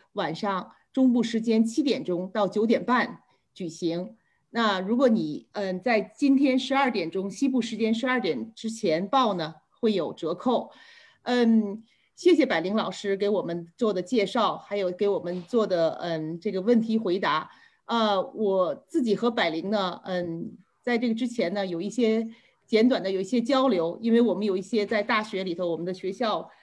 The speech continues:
是非常近，所以呢，算是前后的校友。嗯，我觉得说呢，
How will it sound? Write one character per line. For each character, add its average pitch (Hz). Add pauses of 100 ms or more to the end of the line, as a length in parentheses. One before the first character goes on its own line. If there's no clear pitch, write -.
是 233
非 247
常 226
近， 226 (100)
所 -
以 196
呢， 180
算 226
是 214
前 190
后 247
的 202
校 226
友。 85 (440)
嗯， 202 (160)
我 240
觉 262
得 320
说 311
呢， 233